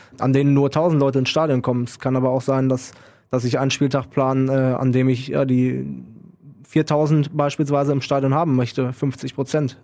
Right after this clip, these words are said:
äh, ist eine Zahl, die aktuell kursiert, die sich aber auch wieder ändern kann. Und, ähm, das kann sich, kann sich sehr kurzfristig ändern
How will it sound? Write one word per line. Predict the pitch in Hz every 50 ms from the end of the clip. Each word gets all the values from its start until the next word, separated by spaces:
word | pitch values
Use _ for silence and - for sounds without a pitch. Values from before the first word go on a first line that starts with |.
| -
äh, | 131 131 123 120 127
ist | - - -
eine | 131
Zahl, | - - 131 131 131
die | 131 127
aktuell | - - - - - 160 160 143 123 - - - - - - - - _ _ - - - - _ _ _ -
kursiert, | - 151 139 123 123 139 143 131 - - -
die | 131
sich | 120 123 117
aber | 131 120 127 120
auch | - - -
wieder | 131 131 127
ändern | 143 147 139 123
kann. | 110 127 117 117 110 113 - -
Und, | 127 120 117 117 117 117 117 110 -
ähm, | 131 123 120 117 117 113 110 101 - - _ _
das | - 117 - -
kann | 151 139 131
sich, | 131 127 113 - - -
kann | - - 139 139
sich | 135 127
sehr | 131 135
kurzfristig | 135 - 160 165 - - - 156 - 165 151 147
ändern | 156 151 156 151 151 151 151 143